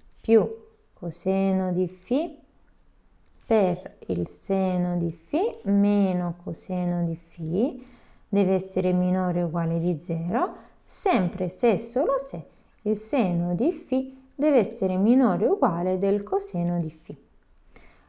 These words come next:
Quindi possiamo dire che la φ deve appartenere all'insieme zero pi greco quarti. Tutto questo per dire che cosa?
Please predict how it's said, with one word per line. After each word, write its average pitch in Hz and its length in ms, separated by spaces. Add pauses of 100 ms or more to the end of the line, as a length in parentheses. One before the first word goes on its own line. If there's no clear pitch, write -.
(360)
Quindi 190 720
possiamo 185 480
dire 196 360
che 175 160
la 254 180
φ - 300 (340)
deve 269 400
appartenere 185 840
all'insieme 226 840
zero 370 680
pi 403 180
greco 185 460
quarti. 196 760 (1040)
Tutto 269 440
questo 254 420
per 202 220
dire 277 320
che 247 180
cosa? - 480